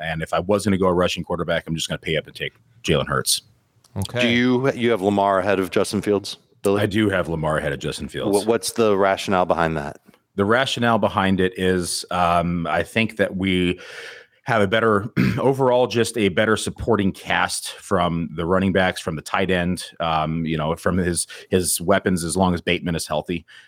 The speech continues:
Speaker 1: Um, Monken, I like the Monken offense a little bit more, um, coming in. We're gonna see a rush first attack that's gonna balance it, balance out for his, his passing zone scheme. And so I also just have seen Lamar Jackson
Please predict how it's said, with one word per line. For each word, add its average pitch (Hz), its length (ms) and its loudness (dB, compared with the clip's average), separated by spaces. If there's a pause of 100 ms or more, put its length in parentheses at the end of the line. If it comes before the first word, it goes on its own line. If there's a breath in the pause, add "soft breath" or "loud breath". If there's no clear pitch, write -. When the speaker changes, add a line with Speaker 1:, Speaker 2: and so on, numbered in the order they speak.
Speaker 1:
Um, 80 260 0
Monken, 104 600 2
I 95 100 2
like 101 220 2
the 101 80 2
Monken 95 360 2
offense 92 280 -2
a 90 40 -10
little 95 200 2
bit 90 140 0
more, 90 360 2 (100)
um, 85 200 -4
coming 90 300 0
in. 87 240 0
We're 80 120 -4
gonna 85 140 -2
see 87 340 -2 (240 loud breath)
a 85 80 2
rush 95 240 4
first 104 260 0
attack 98 380 0
that's 87 160 -6
gonna 87 160 -2
balance 90 380 2
it, 80 120 -6 (180)
balance 101 360 2
out 98 180 2
for 87 80 -8
his, 87 280 -4
his 87 200 -2
passing 101 380 0
zone 95 340 2
scheme. 101 380 0 (340 loud breath)
And 98 140 2
so 104 320 2 (340)
I 104 240 2
also 123 400 0
just 107 260 -2
have 107 120 -2
seen 107 520 2 (380 loud breath)
Lamar 98 320 2
Jackson 87 580 0